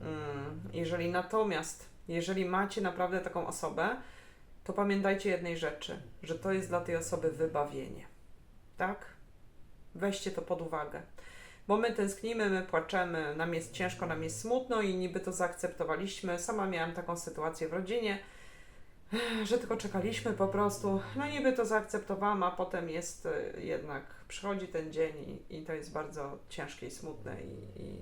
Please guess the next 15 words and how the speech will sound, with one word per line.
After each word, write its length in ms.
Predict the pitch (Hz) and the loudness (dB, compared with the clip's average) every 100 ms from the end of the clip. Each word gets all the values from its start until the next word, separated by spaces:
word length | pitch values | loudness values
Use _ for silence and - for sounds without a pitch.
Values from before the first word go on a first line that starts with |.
| - | -8
to 80 | 165 | -6
się 180 | 165 147 | -6 -4
nie 120 | 135 | -4
da 140 | 131 | -6
w 80 | 127 | -8
ogóle 240 | 131 147 | 0 0
przygotować 600 | 143 - 156 151 139 135 | 0 -4 -4 -4 -6 -8
chyba 220 | - 139 135 | -10 -8 -8
na 100 | 139 | -2
to. 280 | 180 226 240 - - - - - - - - | 2 2 0 -12 -12 -12 -12 -14 -16 -14 4
Natomiast 400 | 220 262 254 254 | 4 6 2 2
możecie 340 | 240 220 226 | 2 2 0
mieć, 240 | 190 160 - | 0 0 0
ale 140 | 190 | 0
pamiętajcie, 760 | 190 196 190 175 147 160 - | 2 2 2 0 -2 -2 -4